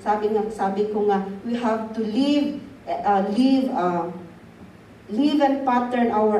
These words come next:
actions in everything we do after His Word. Ayan, nandyan na yan na sumusunod tayo sa utos ng Diyos. Saan po natin makikita ang ways ni Lord, ang mga kagustuhan ni Lord is sa ating Bi-, sa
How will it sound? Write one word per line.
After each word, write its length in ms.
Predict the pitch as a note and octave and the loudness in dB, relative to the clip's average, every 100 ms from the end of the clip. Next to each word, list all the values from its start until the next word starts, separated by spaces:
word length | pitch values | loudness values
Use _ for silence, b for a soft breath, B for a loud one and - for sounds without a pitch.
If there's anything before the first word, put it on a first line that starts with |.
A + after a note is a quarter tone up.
| G#3 | 0
actions 720 | G#3+ G#3+ - G3+ F#3+ F#3+ F#3+ | -6 -6 -4 -2 0 -2 -4
in 240 | F3+ F3 | -4 -2
everything 1040 | F#3 B3+ A#3 A#3+ A#3+ - A#3 A#3 G#3+ G#3+ G#3+ | 2 2 2 0 -2 -2 -2 -2 -2 -2 -2
we 80 | G3+ | -2
do 160 | G3 G3 G3 B | -4 -6 -10 B
after 560 | - F#3+ F#3+ G3 G3 G3 F#3+ - - | -6 -6 -6 0 0 0 -4 -10 -6
His 240 | F#3+ F#3 F#3 | -6 -4 -4
Word. 320 | F3 F#3+ F#3 | 0 2 2
Ayan, 320 | F3+ A#3 B3 | 0 0 2
nandyan 400 | A3+ A#3 A3 A3 | 0 0 -2 -2
na 80 | A3 | -2
yan 240 | A3+ A3+ | 0 0
na 80 | G#3+ | 0
sumusunod 640 | G#3+ G#3+ G#3 G#3 G#3+ G#3+ | -2 -2 -2 -2 -6 -6
tayo 320 | - G3 F#3+ F#3+ | -6 -4 -2 -2
sa 240 | G3 F#3+ B B - | -2 -6 B B -8
utos 400 | G3 G3 F#3 F#3+ | -6 -4 -6 -6
ng 320 | F3+ F3+ F#3 | -4 -2 0
Diyos. 240 | F#3+ F#3 - | 0 -4 -4
Saan 240 | F3 G3+ | -6 -4
po 80 | F#3+ | -2
natin 400 | G3 F#3+ G3 F#3+ | -2 -2 -4 -6
makikita 480 | F#3+ F#3+ G#3 G3+ G3 | -6 -8 -10 -10 -8
ang 400 | F#3+ F#3+ F#3 F#3 - | -6 -4 -4 -4 -8
ways 400 | - A3+ C4 - B3 | -4 0 0 0 -2
ni 160 | A#3+ A#3+ | -2 2
Lord, 400 | B3+ B3+ - F3+ | 2 2 0 -4
ang 160 | F#3+ | -4
mga 240 | G3 G3 F#3+ | -2 -2 -2
kagustuhan 720 | G3 G3 G3+ - G#3 G3+ F#3 | -2 -2 -6 -4 -4 -4 -4
ni 160 | G3 F#3 | -4 -2
Lord 240 | F#3 F#3 B B | -4 -6 B B
is 240 | - G3+ G#3 | -6 -4 -6
sa 80 | F#3+ F#3 | -8 -8
ating 320 | F#3+ F#3 F3+ F3+ - - | -4 0 0 0 -8 -12
Bi-, 400 | - F3+ F3+ F3+ | -4 0 0 -2
sa 160 | F#3 | -6